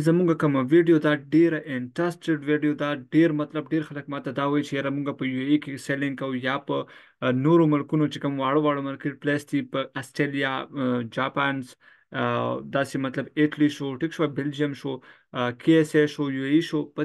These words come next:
دې س-، ا، مطلب، دې مارکیټ پلیس کې موږ کار کوو، خو موږ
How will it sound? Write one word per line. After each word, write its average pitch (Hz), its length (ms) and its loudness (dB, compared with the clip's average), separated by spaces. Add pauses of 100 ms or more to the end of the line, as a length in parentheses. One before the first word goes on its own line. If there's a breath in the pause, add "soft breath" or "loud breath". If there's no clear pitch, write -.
دې 214 140 -4 (220)
س-، - 200 -16
ا، 156 180 2 (100)
مطلب، 160 280 -4
دې 151 320 4 (220)
مارکیټ 147 320 -4
پلیس 151 180 0
کې 147 140 -8
موږ 139 180 -6
کار 139 320 -4
کوو، 160 140 2
خو 147 160 -8
موږ 160 160 -4